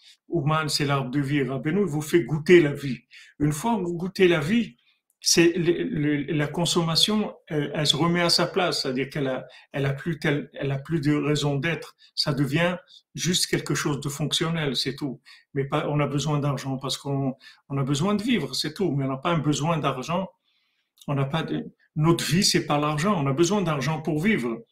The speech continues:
mais on vit pas pour l'argent. On vit, euh, c'est-à-dire notre vitalité, c'est pas l'argent. C'est fonctionnel. Quand on a besoin de s'habiller, quand on a besoin de manger, mais simple, on n'a pas, on va pas en faire, euh, une religion de ça.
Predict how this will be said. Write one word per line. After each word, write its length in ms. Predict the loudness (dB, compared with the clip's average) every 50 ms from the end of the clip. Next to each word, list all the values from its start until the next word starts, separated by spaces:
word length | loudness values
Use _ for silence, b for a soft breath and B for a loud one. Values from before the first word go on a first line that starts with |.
| _ _ _ _ -8 -4
mais 80 | -2
on 80 | 0 0
vit 200 | 0 0 0 0 2
pas 140 | 0 -2
pour 200 | -2 -2 -4 -2
l'argent. 540 | 0 0 0 2 2 2 0 0 -2 -6 _ _ _ _ -6
On 80 | -4 -4
vit, 300 | -2 -2 -4 -4 -4 -4 -6
euh, 360 | -6 -6 -4 -6 -6 -6 -8 -10 B B B B
c'est-à-dire 320 | -4 -4 -2 0 2 2
notre 240 | 4 4 2 2 2
vitalité, 560 | 0 0 2 2 2 2 2 0 0 0 2
c'est 220 | 4 4 2 2 0
pas 80 | 0
l'argent. 480 | 0 0 0 0 0 0 0 -2 -4 -6 B B B B
C'est 160 | B -2 -2 0
fonctionnel. 800 | 2 0 4 4 4 6 6 4 4 2 2 0 0 -2 -6 B B B B B B B
Quand 140 | 0 0 2
on 100 | 2 2
a 80 | 0
besoin 280 | 0 0 -2 0 0 0
de 60 | 0
s'habiller, 500 | 0 0 -2 -2 -2 -2 0 2 2 2
quand 160 | 2 2 -2
on 20 | -2
a 60 | -2
besoin 200 | -2 0 0 0
de 40 | 0
manger, 400 | 0 -2 -2 -4 -4 -4 -2 0
mais 140 | 2 4 4
simple, 420 | 4 4 2 -2 -4 -6 -4 -4
on 60 | -2
n'a 100 | -2 -2
pas, 140 | -2 -4 -4 -4 -4 -4 -2 -4 -4 -4
on 100 | -6 -8 -6
va 120 | -6 -6 -4
pas 80 | -4 -4
en 100 | -4 -2
faire, 240 | 0 0 0 0 0
euh, 220 | 0 -2 -2 -4 -4 B B B B B B B B
une 100 | 0 2
religion 600 | 4 6 6 6 8 6 6 6 6 6 4 2
de 120 | 0 0 0
ça. 320 | 0 0 -2 -4 -6 _